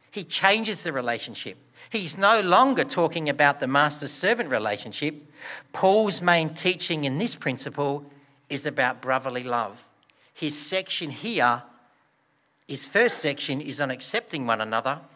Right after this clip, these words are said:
and his section here is on i-, on edifying one another, building one another up. It is to do with the brother-to-brother relationship within the church. Sure,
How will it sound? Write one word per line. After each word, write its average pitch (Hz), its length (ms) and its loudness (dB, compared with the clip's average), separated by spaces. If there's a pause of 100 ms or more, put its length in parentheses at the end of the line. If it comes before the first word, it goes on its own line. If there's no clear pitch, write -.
(440)
and 139 120 -2
his 127 160 -2
section 170 380 -2
here 139 400 -2 (340)
is 147 240 -6 (260)
on 143 180 -2
i-, 139 160 -4 (240)
on 135 280 -4
edifying 131 600 -4
one 110 100 -10
another, 107 380 -14 (640)
building 160 440 -4
one 143 140 -2
another 139 380 -6
up. 127 300 -8 (460)
It 147 120 -2
is 147 220 2
to 139 80 -4
do 170 420 -4 (320)
with 135 220 -12
the 123 80 -14
brother-to-brother 135 1300 -6 (160)
relationship 120 920 -8
within 117 280 -10
the 113 60 -14
church. - 580 -14 (680)
Sure, 170 480 -4